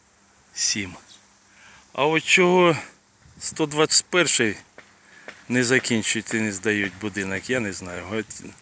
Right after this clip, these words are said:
фасад готовий вже давно, третій рік. Там тільки бачу, в останній час їх ставлять ці наполовину, як вони,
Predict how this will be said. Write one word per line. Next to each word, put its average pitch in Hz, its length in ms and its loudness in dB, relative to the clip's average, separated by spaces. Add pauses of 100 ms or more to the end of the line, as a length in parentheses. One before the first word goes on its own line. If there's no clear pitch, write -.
(680)
фасад 143 400 -2
готовий 131 560 -6
вже 104 160 -4
давно, 110 500 -4 (480)
третій 110 400 -6
рік. 120 260 -12 (1800)
Там 90 360 -14 (260)
тільки 95 560 -8 (200)
бачу, - 580 -2
в 92 120 -10
останній 98 420 -4
час - 380 -2
їх 90 220 -6 (340)
ставлять 90 520 -6
ці - 240 -8 (920)
наполовину, 95 1080 -6
як 98 280 -8
вони, 90 240 -14